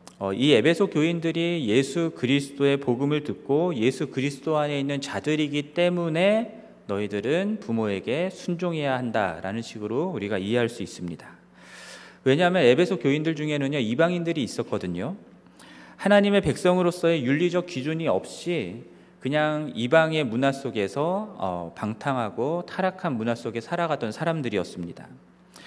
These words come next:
그들은 허물과 죄로 죽었던 사람들이었고 그리스도 밖에 있었던 사람들이었습니다.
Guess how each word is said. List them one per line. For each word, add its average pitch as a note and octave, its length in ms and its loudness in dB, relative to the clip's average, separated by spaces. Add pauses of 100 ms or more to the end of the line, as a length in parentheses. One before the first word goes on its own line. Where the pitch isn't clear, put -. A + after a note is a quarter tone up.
(380)
그들은 E3+ 540 4
허물과 G3+ 640 0
죄로 C#3+ 360 2
죽었던 C#3 460 -4
사람들이었고 D3 1160 -2
그리스도 E3+ 680 0
밖에 - 560 -4
있었던 C#3+ 640 -4
사람들이었습니다. A#2+ 960 -6